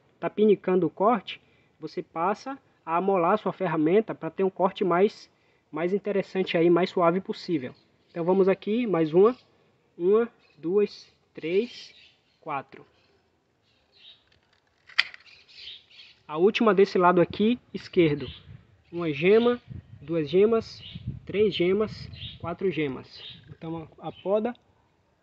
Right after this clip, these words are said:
vai ser aqui. Beleza, então esse cordão aqui do lado esquerdo eu já fiz a poda.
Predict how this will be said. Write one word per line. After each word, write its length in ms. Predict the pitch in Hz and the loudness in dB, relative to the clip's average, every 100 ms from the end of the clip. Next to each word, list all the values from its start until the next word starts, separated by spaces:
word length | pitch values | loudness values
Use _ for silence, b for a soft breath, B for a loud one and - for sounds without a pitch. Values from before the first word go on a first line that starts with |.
| _ | _
vai 120 | 147 | -20
ser 160 | - 185 | -12 -12
aqui. 340 | - 143 - _ _ _ _ _ _ _ _ _ _ _ _ _ _ _ _ _ _ _ _ _ _ _ _ _ - - - - - _ _ _ _ _ _ - - _ _ | -12 -20 -20 _ _ _ _ _ _ _ _ _ _ _ _ _ _ _ _ _ _ _ _ _ _ _ _ _ -6 0 0 -2 -16 _ _ _ _ _ _ -20 -20 _ _
Beleza, 380 | 165 220 170 143 | -4 0 0 -2
então 360 | 139 - 196 165 B B B B B B _ - _ _ | -2 4 6 4 B B B B B B _ -20 _ _
esse 300 | 202 262 311 | 4 4 4
cordão 440 | - 208 180 180 160 | 4 4 6 6 6
aqui 400 | - 233 302 - _ _ _ _ _ | 4 4 4 2 _ _ _ _ _
do 180 | 156 180 | 0 4
lado 360 | 175 170 165 220 | 6 6 6 2
esquerdo 600 | - - 175 220 247 330 - b b | 0 2 6 6 2 -2 -8 b b
eu 120 | 165 175 | 0 4
já 120 | 196 | 4
fiz 200 | 202 202 | 4 2
a 80 | 233 | 2
poda. 380 | 170 143 127 | 0 -2 -4